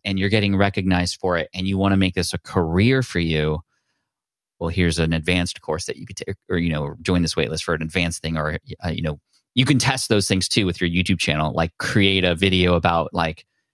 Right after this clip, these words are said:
how to turn your music into a career. Maybe it bombs and you're like, "Okay, I know not to focus on that anymore." Or maybe it does well and you go, "Hmm, okay, let me see if I can create something for this crowd." So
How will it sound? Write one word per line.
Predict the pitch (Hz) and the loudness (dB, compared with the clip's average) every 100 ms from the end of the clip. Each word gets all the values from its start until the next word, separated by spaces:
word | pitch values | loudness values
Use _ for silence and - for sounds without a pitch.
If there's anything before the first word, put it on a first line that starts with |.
| _ - | _ -6
how | 95 | -2
to | 92 | -2
turn | 98 95 95 | 0 2 2
your | 98 | 4
music | 104 101 113 | 2 2 0
into | 110 127 | 2 0
a | |
career. | 139 196 - - - | 2 0 0 -6 0
Maybe | 101 117 151 | 2 4 2
it | 104 | 2
bombs | 110 117 85 85 | 0 0 -2 -2
and | 85 | 0
you're | 85 | 0
like, | 85 92 | 0 -2
"Okay, | - 127 95 - | -2 -2 -4 -6
I | 87 | -2
know | 92 | 2
not | 92 - | 0 0
to | - 90 | 0 0
focus | 82 104 101 - | 2 0 0 0
on | 92 | 0
that | 85 87 | 0 0
anymore." | 87 87 87 85 - - - - | -2 -2 -4 -6 -10 -20 -20 0
Or | 127 | 2
maybe | 127 117 | 4 2
it | 110 | 2
does | 107 101 | 2 2
well | 120 113 | 2 2
and | 98 | 2
you | |
go, | 92 87 113 | 2 0 -2
"Hmm, | 165 196 160 98 90 | -4 -2 0 0 -2
okay, | 139 - 92 | -4 -2 -2
let | 104 113 | 0 0
me | 117 | 0
see | - | 0
if | 110 | 0
I | 104 | 0
can | - | -2
create | 95 101 95 | -2 -2 -2
something | 87 85 | -6 -6
for | 80 82 | -4 -4
this | 73 | -4
crowd." | - 78 76 76 | -2 -2 -2 0
So | 87 | 0